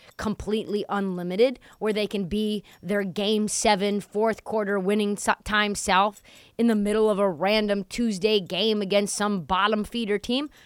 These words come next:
Absolutely fucking not. Remember when LeBron James beat, broke the scoring record and they lost to O K C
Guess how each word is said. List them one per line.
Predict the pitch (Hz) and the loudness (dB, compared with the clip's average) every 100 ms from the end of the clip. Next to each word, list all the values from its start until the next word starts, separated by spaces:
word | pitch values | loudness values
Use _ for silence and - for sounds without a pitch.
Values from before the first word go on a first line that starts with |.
| - - | -2 4
Absolutely | 403 381 403 403 403 | 4 4 2 4 4
fucking | 381 392 381 392 | 4 4 2 0
not. | 403 427 339 - _ _ _ _ _ _ _ _ _ _ - | 4 6 4 0 _ _ _ _ _ _ _ _ _ _ -4
Remember | - 427 480 | 2 4 6
when | 480 427 | 4 4
LeBron | 262 320 359 | 4 4 4
James | 339 349 214 | 0 -2 -2
beat, | 196 - 185 - | -4 -4 -10 0
broke | 247 302 | 4 4
the | - | 0
scoring | - - 262 320 | -6 2 4 4
record | 320 320 330 | 0 -2 -2
and | 302 214 | 0 0
they | 175 | 0
lost | 202 262 - | 2 0 -2
to | - | 0
O | 233 | 0
K | - 269 262 | 0 -4 -6
C | - 240 302 | -6 -4 -6